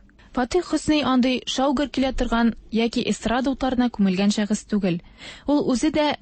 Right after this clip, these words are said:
тыныч, төпле, акыллы, тыйнак шәхес. Һәм аның әсәрләре дә нәкъ татар халкы кебек дөнья көтү, тормыш агымы мәшәкатьләре, гади кешенең эчке кичерешләре белән сугарылган.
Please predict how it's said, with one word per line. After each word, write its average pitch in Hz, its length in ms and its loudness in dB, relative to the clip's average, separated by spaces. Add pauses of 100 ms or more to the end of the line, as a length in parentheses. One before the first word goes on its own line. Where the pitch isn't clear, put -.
тыныч, 220 480 2 (100)
төпле, 202 520 0 (160)
акыллы, 233 480 0 (180)
тыйнак 233 320 2
шәхес. 208 320 -4 (320)
Һәм 240 220 2
аның 302 180 0
әсәрләре 226 480 0
дә 262 220 0 (100)
нәкъ 247 300 0
татар 285 240 -2
халкы 269 260 0
кебек 226 320 -2
дөнья 202 400 4
көтү, 202 300 0 (340)
тормыш 269 320 2
агымы 269 460 2
мәшәкатьләре, 226 640 -2 (260)
гади 226 320 2
кешенең 285 540 0
эчке 220 360 -2
кичерешләре 220 720 0
белән 208 240 2
сугарылган. 185 560 -2